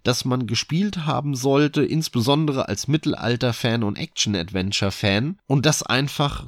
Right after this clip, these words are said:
so viele Entwickler und Publisher vorführt. Und hier sieht man, was man erreichen kann mit Herzblut, mit einer Hingabe,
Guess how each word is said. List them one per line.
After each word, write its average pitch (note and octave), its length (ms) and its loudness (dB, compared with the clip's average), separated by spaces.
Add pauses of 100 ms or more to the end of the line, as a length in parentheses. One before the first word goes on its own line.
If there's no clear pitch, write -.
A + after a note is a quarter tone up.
so D3 500 4
viele E3+ 800 2
Entwickler C3 720 2
und A#2 160 0
Publisher C3+ 680 0
vorführt. C#3 1000 0
Und A#2+ 180 0
hier C3+ 240 4
sieht A#2 380 0
man, D3 280 0
was B2+ 220 2
man A#2+ 220 0
erreichen B2+ 720 0
kann B2 580 -2
mit A#2+ 340 0 (120)
Herzblut, C3 960 0
mit A#2+ 320 0
einer A#2 180 4
Hingabe, C3 1300 4